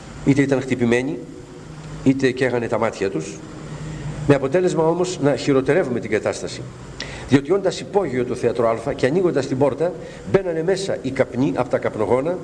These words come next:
και φυσικά ήταν αδύνατον να βγουν. Ανε-, ανοίγοντας τον εξαερισμό, πάλι χειροτερέψαμε την κατάσταση, γιατί ο εξαερισμός έφερνε αέρα απ' έξω.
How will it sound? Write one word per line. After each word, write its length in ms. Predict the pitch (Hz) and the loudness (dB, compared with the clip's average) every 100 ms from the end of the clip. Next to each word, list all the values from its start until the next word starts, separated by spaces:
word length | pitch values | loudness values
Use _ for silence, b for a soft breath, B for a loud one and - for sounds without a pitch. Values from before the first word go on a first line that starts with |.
| B B | B B
και 100 | - | 0
φυσικά 320 | 135 139 - | 0 0 0
ήταν 200 | 175 165 | 2 2
αδύνατον 480 | 147 180 180 180 180 180 - - - - - - - - - - | 2 2 2 0 -4 -6 -10 -10 -12 -12 -12 -12 -12 -12 -8 4
να 80 | 127 | 4
βγουν. 300 | 165 147 - - - - - - - B B B B B B B B | 4 -2 -2 -10 -14 -16 -18 -18 -16 B B B B B B B B
Ανε-, 220 | - 151 156 156 | 4 4 2 0
ανοίγοντας 600 | 139 143 214 214 170 - | 0 2 2 2 2 2
τον 180 | 180 | 2
εξαερισμό, 800 | 151 - 135 120 110 131 185 185 - - | 2 2 2 2 2 2 2 0 -8 0
πάλι 180 | 208 180 | 2 2
χειροτερέψαμε 580 | 165 147 147 131 131 | 0 2 2 2 0
την 80 | 117 | 0
κατάσταση, 520 | 110 110 101 101 - - | 0 0 0 -4 -6 0
γιατί 420 | 123 123 113 98 | 0 0 -4 0
ο 80 | 135 | 0
εξαερισμός 460 | 139 139 120 180 185 | 2 0 0 0 0
έφερνε 380 | 196 196 160 147 | -2 -2 -2 2
αέρα 280 | 156 202 202 | 2 2 2
απ' 120 | 202 | 0
έξω. 320 | 190 - 82 | -2 -4 -10